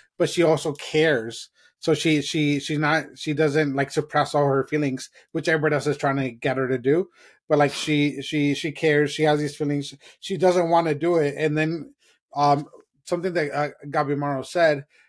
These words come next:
kinda, like, uh, ma-, made her feel like, "You know what? Like, all, all these feelings that I get when I try to kill someone," like, she kept treating it as a weakness, but then it's actually, like, a strength of hers. I-, i-,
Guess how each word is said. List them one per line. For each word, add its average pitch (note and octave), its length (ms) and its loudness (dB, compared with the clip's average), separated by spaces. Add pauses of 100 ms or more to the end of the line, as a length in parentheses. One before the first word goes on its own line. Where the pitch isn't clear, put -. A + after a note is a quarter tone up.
(120)
kinda, D#3+ 200 2
like, D#3 260 0 (420)
uh, C#3+ 180 -2
ma-, D3+ 300 -2
made F3 200 0
her E3+ 120 0
feel F#3 200 0
like, D3 220 -4
"You F3 80 2
know A3 140 -2
what? D#3+ 300 0
Like, D3 280 -4
all, D3+ 160 2
all C#3+ 240 4
these D#3 400 0
feelings D3+ 320 -2
that C3 120 -2
I B2+ 80 -4
get C3+ 340 0
when B2+ 120 -4
I B2+ 60 -4
try B2+ 200 -2
to B2 80 -4
kill D#3+ 160 -2
someone," B2 400 -2
like, B2 240 -4 (640)
she - 140 -8
kept D#3 200 0
treating D#3+ 240 0
it C#3+ 160 0
as C3 180 -2
a B2+ 60 -2
weakness, C3 500 -4
but C#3 160 -6
then C3+ 160 2
it's C#3 160 -2
actually, C#3+ 360 2
like, B2+ 220 -2
a A2+ 40 -12
strength D3 380 -4
of B2 80 -2
hers. A#2 320 -6 (280)
I-, C#3 60 0
i-, C#3+ 40 2